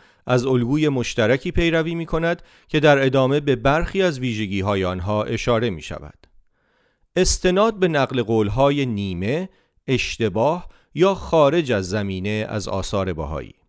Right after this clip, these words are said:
یکی از شیوه‌های رایج نفرت پراکنی علیه بهائیان،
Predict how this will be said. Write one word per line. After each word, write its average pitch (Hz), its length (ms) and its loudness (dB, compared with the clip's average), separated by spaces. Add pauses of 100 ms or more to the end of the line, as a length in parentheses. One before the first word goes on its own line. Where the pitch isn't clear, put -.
(840)
یکی 220 240 2
از 196 160 4
شیوه‌های 151 520 4
رایج 139 360 4
نفرت 110 400 2
پراکنی 98 500 2
علیه 98 320 0
بهائیان، 92 640 -2